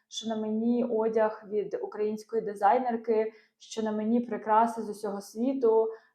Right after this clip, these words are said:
е, що на мені татуювання майстрів з усього світу, що у мене свіжа зачіска, що у мене там, не знаю, класний годинник, тощо, тощо. Мене це все не дивувало, при тому, що я була людиною з алкогольною залежністю, яка була прямо,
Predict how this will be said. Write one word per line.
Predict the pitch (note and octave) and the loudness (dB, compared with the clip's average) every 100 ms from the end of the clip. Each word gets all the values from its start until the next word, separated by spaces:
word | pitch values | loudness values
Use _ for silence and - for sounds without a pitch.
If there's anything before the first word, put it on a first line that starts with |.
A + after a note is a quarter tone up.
| - G3+ G3 | -6 -2 -2
е, | |
що | G3 - | -2 -6
на | A3+ | -4
мені | A3 A3+ A#3+ C4 | -2 2 2 2
татуювання | A#3 A3 G#3+ A3+ A#3+ A#3 G#3 G3+ | 0 0 2 4 6 4 4 0
майстрів | G#3 G#3 - A#3 | 0 -6 -4 -4
з | G#3+ | -2
усього | G#3+ G#3+ G3+ | -6 -10 -12
світу, | - A3+ C#4 C4+ | -14 -6 -4 -2
що | A3 - A3 | -6 -6 -8
у | |
мене | A3 A3+ G#3+ | -4 -4 -4
свіжа | - A#3 G#3+ G#3 | -6 -6 -6 -2
зачіска, | G#3 B3 C4+ A#3+ - G#3 | 4 4 2 -8 -8 -10
що | G#3 - G3+ | -10 -12 -8
у | |
мене | G#3 G#3+ G#3+ G#3 | -4 -2 -2 -2
там, | G3+ F#3+ F#3+ | 2 2 2
не | G#3 | -6
знаю, | G3 F3+ F3 F3 - - _ _ | -2 2 2 0 -8 -20 _ _
класний | A3+ A#3 A#3 A#3 G#3+ G#3 - | 6 6 6 -2 -2 -4 -6
годинник, | G#3+ G#3+ G#3+ C#4+ D#4 B3 - | -6 -2 2 2 2 -2 -2
тощо, | A#3+ A#3 - A#3 | 0 0 -2 -4
тощо. | B3+ F#4+ - C#4+ | 0 2 0 -2
Мене | A#3 B3+ | -2 -2
це | D#4+ C4+ | -4 -8
все | - B3 | -4 0
не | A#3+ | 2
дивувало, | A3+ G#3 G3+ F#3 E3+ F#3+ D#4 G4 F#4+ | 2 0 0 2 4 6 6 4 0
при | C#4 | -4
тому, | C4+ B3+ A#3+ | -2 -2 -4
що | - | -2
я | A#3+ A#3 | 4 4
була | A3+ A3 G#3+ | 4 4 4
людиною | G#3+ A3 A#3 A3 | 4 2 0 0
з | |
алкогольною | A3 G#3+ G#3+ G#3 | -6 -6 -8 -8
залежністю, | G#3+ G#3+ D#4 D#4 - A3+ | -6 -2 -2 -2 -8 -6
яка | G#3+ A3+ | -4 -2
була | A3+ A3 G#3 | 0 2 0
прямо, | A3+ A3 A3 G#3+ | 2 2 4 2